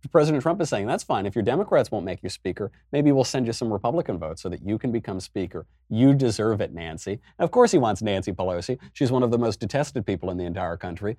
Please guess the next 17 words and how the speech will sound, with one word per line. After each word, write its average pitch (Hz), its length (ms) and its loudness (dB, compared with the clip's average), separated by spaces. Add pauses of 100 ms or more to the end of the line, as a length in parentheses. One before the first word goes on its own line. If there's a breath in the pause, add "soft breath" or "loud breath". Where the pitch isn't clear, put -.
(140 soft breath)
She's 127 180 2
a 113 60 0
perfect 104 400 -2
adversary 85 580 -4
for 87 140 -10
him, 87 260 -6 (320 loud breath)
and 104 340 0
he'll 107 220 2
win 101 260 0
every 104 280 -2
time 92 240 -4
that 101 80 0
he 95 60 0
goes 90 200 -4
up 95 140 -4
against 160 320 2
her. - 100 -10